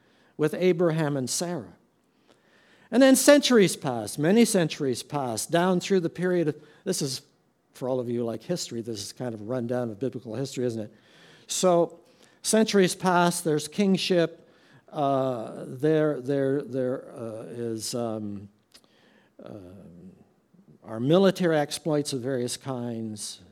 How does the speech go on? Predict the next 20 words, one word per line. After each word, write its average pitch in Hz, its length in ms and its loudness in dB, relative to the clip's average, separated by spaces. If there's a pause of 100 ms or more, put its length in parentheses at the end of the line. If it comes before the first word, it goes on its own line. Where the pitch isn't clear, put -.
(120)
David 135 640 0
and 95 180 -14
Solomon, 135 760 -4 (760)
and 156 720 0 (220)
then 170 340 0
things 160 400 -2
go 151 380 -2
awry 139 600 -4
again, 120 480 -6
don't 139 340 -4
we? 95 180 -8
It 104 160 -14
brings 135 220 -4
us 131 200 -4
to 131 100 -14
the 120 140 -6
story 139 400 -4
of 120 80 -6
the 123 140 -2
exile, 95 640 -10